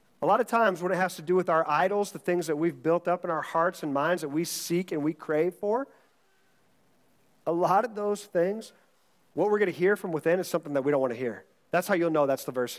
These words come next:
the voice of the Holy Spirit. When he starts to tell you to give that up, when he starts to tell you to walk away from that, when he starts to say, "You don't need that anymore," it's gonna be something that you thought you needed, that you craved, that you desired, that you wanted because the world told you you needed it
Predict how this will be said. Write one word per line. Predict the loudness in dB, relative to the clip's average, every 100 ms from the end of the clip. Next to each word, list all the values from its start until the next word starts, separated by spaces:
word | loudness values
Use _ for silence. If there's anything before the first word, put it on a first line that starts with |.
| -14
the | -6 0 0
voice | 2 -2 -2
of |
the | -2
Holy | -2
Spirit. | -4 -6 -8 -10 _ _ _ _ _
When | 2
he | 4
starts | 4 4 2
to | -2
tell | 4 4
you | 4 0
to |
give | 0 2 2
that | 2 2
up, | 2
when | 0
he | -2 0
starts | 0 0
to | 0
tell | 0 2
you | 0
to |
walk | 2 2 2
away | 0 0
from | 0 -2
that, | -2 -4 -8
when | 0 2
he | 2
starts | 2 2
to | 2
say, | 0
"You | 2
don't | 2 0 0 -2
need | 0 0 4
that | 4 4
anymore," | 2 0 2 2
it's | 0
gonna | -4 -8
be |
something | -4 -4 -2
that | -4
you | -4
thought | -4 2 2 2
you | 0
needed, | 0 0 -4 -8 -2
that | -2
you | -2
craved, | -4 2 4 4 0
that | -6
you | -4
desired, | -2 0 2 4 4 0
that | -4
you | -6
wanted | 0 4 4 2
because | -4 -2
the | 0
world | 0 0
told | -4 -4 -4
you |
you | -6 -8 -6
needed | -4 0 0
it | -2